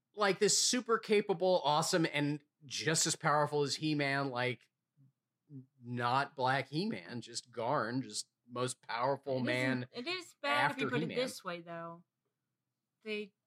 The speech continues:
Speaker 2: dismantled the black monarchy and replaced it with a white one.
Speaker 1: Yeah, that's the, that's the, ooh, like,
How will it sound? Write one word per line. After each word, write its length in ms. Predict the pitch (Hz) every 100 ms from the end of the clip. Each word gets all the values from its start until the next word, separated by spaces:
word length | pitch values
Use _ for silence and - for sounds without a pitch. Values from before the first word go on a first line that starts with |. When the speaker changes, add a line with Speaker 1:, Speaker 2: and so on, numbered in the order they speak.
| _
Speaker 2:
dismantled 840 | 240 - 233 226 233 226 233 214 208
the 200 | 214 202 185
black 340 | 202 202 208 - _
monarchy 600 | 208 202 202 196 - 190
and 80 | 185
replaced 460 | 180 175 196 190 -
it 60 | 185
with 160 | 175
a 60 | 165
white 260 | 170 170 170
one. 200 | 170 170 _ - _ -
Speaker 1:
Yeah, 260 | 233 233 185
that's 380 | 233 240 - -
the, 280 | 233 190 - _
that's 240 | 196 226 -
the, 180 | 226 - 190
ooh, 580 | 220 226 180 147 147 165
like, 300 | 175 175